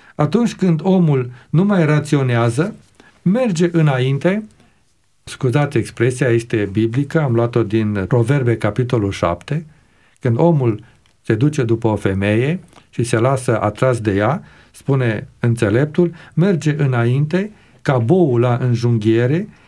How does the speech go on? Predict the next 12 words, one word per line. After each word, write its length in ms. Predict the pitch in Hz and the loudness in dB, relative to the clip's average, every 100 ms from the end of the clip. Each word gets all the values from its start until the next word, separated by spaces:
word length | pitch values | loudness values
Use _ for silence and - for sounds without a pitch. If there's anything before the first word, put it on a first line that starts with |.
| _ - | _ -2
ca 160 | 151 | -2
cerbul 500 | - 175 180 143 139 135 | 2 2 2 2 0 0
într-o 280 | 127 - | -2 0
cursă 580 | 117 135 143 151 190 190 - _ | -4 0 -2 0 -2 -4 -8 _
și 180 | - - | -8 -6
ca 180 | 131 120 | -2 -2
pasărea 580 | 120 135 - 127 120 104 | 0 -2 0 0 0 -2
în 220 | 120 110 | -2 -2
laț.” 280 | 95 76 - - - _ _ - | -2 -6 -12 -20 -20 _ _ -6
Nu 140 | 151 | -4
mai 200 | 80 78 | -4 -6
vede, 340 | 73 73 - | -6 -10 -12